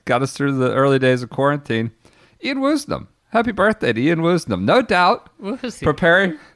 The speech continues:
Speaker 1: preparing for his triumphant return to the Masters right now by getting sloshed on Welsh beer somewhere on this Jersey tax haven island or whatever it is. So happy birthday to Boozy Woozy. Um, all right. It's a, it's a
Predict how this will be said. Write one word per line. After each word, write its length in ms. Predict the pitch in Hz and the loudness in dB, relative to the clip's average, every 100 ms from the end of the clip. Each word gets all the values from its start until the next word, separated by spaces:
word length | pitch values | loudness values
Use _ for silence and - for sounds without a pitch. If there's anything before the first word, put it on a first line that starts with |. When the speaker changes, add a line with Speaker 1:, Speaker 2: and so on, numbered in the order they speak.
| _ | _
Speaker 1:
preparing 400 | - 175 175 170 | -12 -6 -2 -4
for 120 | 165 151 | -4 -6
his 100 | 139 | -4
triumphant 500 | - 147 160 165 139 | 0 2 2 -2 -4
return 320 | 131 - 131 | -4 -2 -4
to 60 | 135 | -4
the 60 | 120 | -6
Masters 500 | 117 127 - 135 123 | -4 -6 -8 -8 -2
right 200 | 123 123 | -2 2
now 220 | 123 160 | 2 2
by 260 | 139 107 98 _ _ _ _ _ _ - | 2 0 0 _ _ _ _ _ _ -6
getting 220 | 123 120 | -2 -2
sloshed 640 | - 127 117 131 147 - | -2 2 4 4 2 0
on 260 | 123 107 104 - | -2 0 -4 0
Welsh 280 | 120 135 - | 2 2 0
beer 300 | - 120 135 | 0 2 4
somewhere 480 | 147 139 135 143 156 | 2 -2 -2 0 0
on 140 | 143 117 | 0 -4
this 200 | 110 101 | -4 -8
Jersey 640 | - 131 131 135 139 143 - | 0 4 4 4 2 0 -6
tax 320 | - 135 139 - | -4 -2 -2 2
haven 340 | 143 139 135 | 2 2 2
island 420 | 120 131 143 147 | 2 4 2 -4
or 80 | 139 | -6
whatever 320 | 113 135 135 120 | -2 -2 0 0
it 40 | |
is. 220 | 110 135 | 0 -2
So 280 | - 131 127 _ _ _ | -2 -2 -2 _ _ _
happy 200 | - 247 | -2 -2
birthday 560 | 226 214 208 - 95 - _ - | 0 2 2 2 -2 -2 _ -12
to 60 | |
Boozy 360 | 120 139 135 123 | -4 -2 -2 -4
Woozy. 380 | 113 104 - - - - _ _ - | -6 -6 -10 -20 -20 -20 _ _ -4
Um, 580 | 135 151 143 131 107 104 _ _ _ _ | 2 4 6 4 0 -8 _ _ _ _
all 120 | 175 | 2
right. 180 | 170 - _ | 2 0 _
It's 180 | 147 147 | -4 0
a, 260 | 202 202 - | 0 0 0
it's 200 | 254 - | -2 -2
a 340 | 392 392 392 | -2 -2 -4